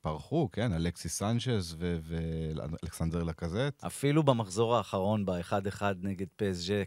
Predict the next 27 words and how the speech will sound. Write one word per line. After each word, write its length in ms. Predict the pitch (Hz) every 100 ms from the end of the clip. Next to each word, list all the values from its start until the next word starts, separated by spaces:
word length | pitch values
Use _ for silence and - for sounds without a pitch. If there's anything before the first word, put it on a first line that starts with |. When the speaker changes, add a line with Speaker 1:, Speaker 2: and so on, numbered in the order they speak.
| -
Speaker 2:
קווין 300 | 110 104 107
גמיירו 540 | 101 92 95 85 67
השתחרר. 160 | 67 85
Speaker 1:
נכון. 300 | - 92 78 82 90 123
Speaker 2:
אתה 160 | 107 104
מבין? 440 | 95 120 131 107 - 139
<laughs> 200 | 165 151
אה, 100 | 98 98
בכלל, 360 | - 151 151
אגב, 240 | 127 127 101
זו 100 | 101
הייתה 200 | 98 135
עונת 340 | 131 113 123
הסקוררים. 800 | 104 - - 127 107 85 76 76 - _ _ -
אני 320 | 95 139 185
לא 120 | 156
זוכר 240 | 117 113 123
עונה 280 | 110 113
עם 100 | 127
כל 120 | 110 101
כך 160 | 127 113
הרבה 180 | 107
שחקנים 440 | 110 - 110 107 117
עם 100 | 98
עשרים 320 | - 120 117
גולים 300 | 113 117 104
ומעלה. 340 | 107 180 165